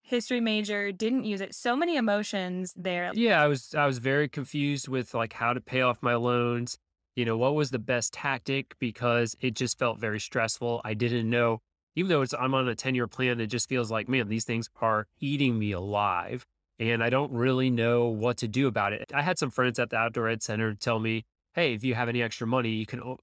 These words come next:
Speaker 2: like, paying ahead is always a good thing, or paying extra, it will reduce how much time you have on those student loans." But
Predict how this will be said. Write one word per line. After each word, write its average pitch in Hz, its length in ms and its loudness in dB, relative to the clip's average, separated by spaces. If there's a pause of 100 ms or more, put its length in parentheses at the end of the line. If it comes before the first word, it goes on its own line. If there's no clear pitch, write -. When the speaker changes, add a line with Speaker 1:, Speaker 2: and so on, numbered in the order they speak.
Speaker 2:
like, 107 180 -8
paying 170 340 0
ahead 131 320 -2
is 113 140 -2
always 110 240 0
a 101 40 -4
good 101 280 -2
thing, 104 180 -2
or 101 100 -2
paying 123 400 -2
extra, 127 480 -2
it 127 120 -2
will 113 220 0
reduce 117 340 0
how 131 120 -2
much 113 200 -6
time 113 260 -4
you 107 60 -4
have 104 280 -2
on 107 140 -4
those 104 160 -4
student 110 240 -4
loans." 117 260 2
But - 200 -2